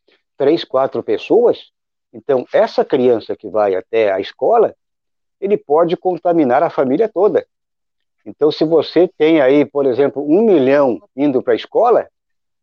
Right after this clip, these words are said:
esse um milhão você multiplica por três a quatro vezes, ou seja, o número de familiares,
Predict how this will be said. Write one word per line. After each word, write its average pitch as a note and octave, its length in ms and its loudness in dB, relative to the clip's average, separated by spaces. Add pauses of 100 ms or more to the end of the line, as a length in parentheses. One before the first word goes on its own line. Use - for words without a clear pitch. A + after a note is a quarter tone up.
(360)
esse C#3 240 -4
um A3 60 2
milhão A3 440 2
você F3 320 0
multiplica F3 760 -2
por - 240 -10
três G3 320 0
a G3+ 80 0
quatro F#3+ 380 -4
vezes, D#3 480 -2 (320)
ou A2 120 -14
seja, C#3+ 300 -2
o B2+ 40 0
número E3 380 2
de A2+ 80 -8
familiares, G#2+ 720 -4